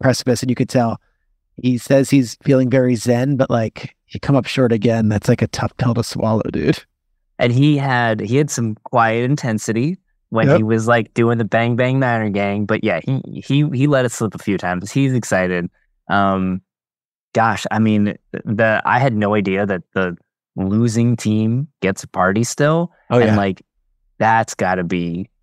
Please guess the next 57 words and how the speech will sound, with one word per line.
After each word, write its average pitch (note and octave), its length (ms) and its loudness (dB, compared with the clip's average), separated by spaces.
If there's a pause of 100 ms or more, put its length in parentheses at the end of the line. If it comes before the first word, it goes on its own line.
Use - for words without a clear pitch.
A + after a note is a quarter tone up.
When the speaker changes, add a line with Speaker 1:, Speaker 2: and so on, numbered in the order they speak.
(400)
Speaker 2:
that's F3+ 200 0
gotta A#2+ 280 0
Speaker 1:
It's, - 240 -4
Speaker 2:
be C#3+ 60 2
Speaker 1:
it's - 120 -2
weird. C3 240 4
Speaker 2:
dark. - 360 -8 (600)
Oh, B2 320 0 (280)
jeez. F#2 560 -4 (420)
Speaker 1:
It's - 80 -20
weird. E3+ 200 2
They C3+ 100 4
book D#3+ 360 2
and C#3+ 140 2
they C3 60 2
have C#3+ 100 2
to C#3+ 80 -2
spend C#3 220 2
the B2+ 40 4
money. C#3+ 220 2
So, C3 160 0
like, B2+ 220 0
I - 40 -4
remember C#3 220 2
when C3+ 140 2
the A#2+ 80 -2
Rams C3 580 0 (640)
were - 120 -6
booking C3 320 4
theirs, A2 300 0
I - 80 -10
remember A#2+ 280 2
talking A#2+ 360 0
with, A#2 240 2 (220)
uh, A2+ 240 -2
Kevin C3+ 260 2
Demoff, A#2 520 -2
who's, B2 420 2
we've B2 140 2
had B2 140 4
on A#2 60 2
the A#2+ 60 0
podcast, A2+ 440 -2
the A2 60 -2
president. B2+ 380 0
He A2+ 80 0
was, A#2 160 0
like, A#2 140 0
going B2 220 4 (100)
through D3 100 2
the C3 80 4
list A#2 260 0
of A#2+ 120 -4
artists, A#2 400 0
and A#2 100 -4
he's A#2 140 0
like, - 260 -4